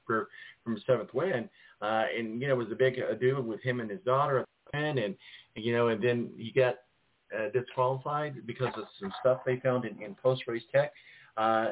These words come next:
and then he didn't do so well in Indianapolis. So, I mean, something's going on with Denny, and, but I, I mean, I, let's address that, that first problem. Uh, Ross Chastain and, and, you know, s-,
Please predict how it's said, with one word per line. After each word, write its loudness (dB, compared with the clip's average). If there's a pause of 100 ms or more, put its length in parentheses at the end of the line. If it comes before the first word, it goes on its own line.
and 0
then 6
he 2
didn't -2
do -2 (140)
so 0 (140)
well 6
in 2
Indianapolis. 0 (540)
So, 4
I -2
mean, -4 (480)
something's -2
going 2
on 0
with -2
Denny, -2
and, -2
but 0
I, 0 (140)
I -4
mean, -6 (240)
I, 4 (120)
let's 2
address -4
that, 2 (180)
that 2
first -2
problem. -4
Uh, -4
Ross -2 (100)
Chastain 0
and, -4 (480)
and, 0
you 4
know, 4 (120)
s-, -20